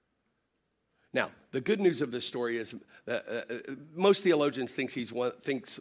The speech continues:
he's one of two people. My personal belief is that this young rich ruler has a name that you will recognize, Nicodemus. He was a young rich ruler.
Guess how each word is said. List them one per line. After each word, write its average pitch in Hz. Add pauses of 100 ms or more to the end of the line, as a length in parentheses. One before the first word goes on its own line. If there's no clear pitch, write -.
(160)
he's 120
one 123
of 110
two 107
people. 123 (220)
My 120
personal 220
belief 110 (300)
is -
that -
this 131
young 123
rich 110
ruler 117 (260)
has 120
a 120
name 117 (260)
that -
you 110
will 143
recognize, 104 (240)
Nicodemus. 107 (2750)
He 123
was 127
a 110
young 95
rich 73
ruler. 120